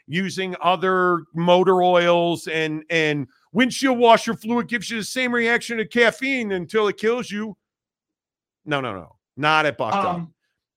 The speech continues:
Speaker 1: Buckshot has the best ingredients to make the best product that does exactly what it says it's gonna do, which is no spikes, no dives, just better mental clarity Cheers to you, friends. <sighs>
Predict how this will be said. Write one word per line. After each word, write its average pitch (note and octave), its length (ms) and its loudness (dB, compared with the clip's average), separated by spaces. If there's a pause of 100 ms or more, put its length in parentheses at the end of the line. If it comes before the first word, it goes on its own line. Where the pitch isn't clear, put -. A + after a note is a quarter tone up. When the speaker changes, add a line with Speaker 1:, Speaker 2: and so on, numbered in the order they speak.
Speaker 1:
Buckshot F#3 600 2 (100)
has D3+ 280 -2
the C#3 120 -4
best D#3+ 420 0
ingredients C3+ 680 -6
to - 100 -10
make B2+ 200 -6
the - 60 -4
best C3+ 300 -4
product A2 480 -4 (160)
that D3 140 -8
does E3 180 -6
exactly D#3 400 -6
what D#3 200 -6
it C#3+ 100 -12
says D#3 280 -8
it's E3 140 -10
gonna C3 220 -8
do, F#2+ 260 -10 (240)
which F3 240 -6
is E3+ 180 -6
no E3 160 -2
spikes, D#3+ 480 -6
no D#3+ 140 -6
dives, B2 380 -4
just - 240 -10 (180)
better C#3+ 240 0
mental D3+ 340 -6
clarity G#2+ 600 -8 (440)
Cheers D3+ 280 -4
to C3 80 -16
you, B2 140 -10
friends. G2 440 -18 (3500)
<sighs> - 60 -12